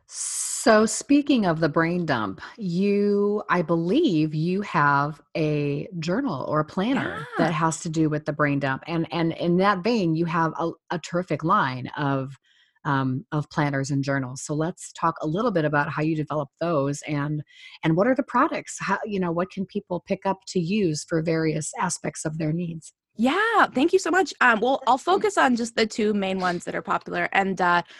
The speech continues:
Speaker 2: the first one is the Daily Productivity and Brain Dump book. And what this really is, is it's a structure. Every, every day you have a, a spread of two pages, and there's a brain dump template on the left, which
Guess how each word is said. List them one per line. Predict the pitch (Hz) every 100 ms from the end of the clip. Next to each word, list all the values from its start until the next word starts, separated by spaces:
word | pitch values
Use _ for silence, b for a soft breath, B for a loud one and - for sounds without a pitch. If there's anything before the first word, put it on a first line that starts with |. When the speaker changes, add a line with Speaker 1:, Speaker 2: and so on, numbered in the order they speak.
| B B
Speaker 2:
the | -
first | 226 269 -
one | 277
is | 220 196
the | 196
Daily | 185 185
Productivity | 185 190 185 190 180 175
and |
Brain | 170 165 165
Dump | 165 170
book. | 160 156 - - B B
And | 202 196 196 -
what | 220 214
this | 330 -
really | 220 202 196 170
is, | 175 170 170
is | - 185 175
it's | 180 - -
a | 180
structure. | - - - 220 - -
Every, | 220 240 277 -
every | - 202 220
day | 185
you | 180 180
have | 180 170
a, | 165 -
a | 165
spread | - - 175 165
of | -
two | 185
pages, | 175 165 160 151 170
and | 185 175
there's | 180 180 -
a | 185 180
brain | 185 226 269
dump | 285 311 - -
template | - 196 262 339 370 b b b _ _ _ _ _
on | 208
the | 208
left, | 180 165 349 - -
which | 208 -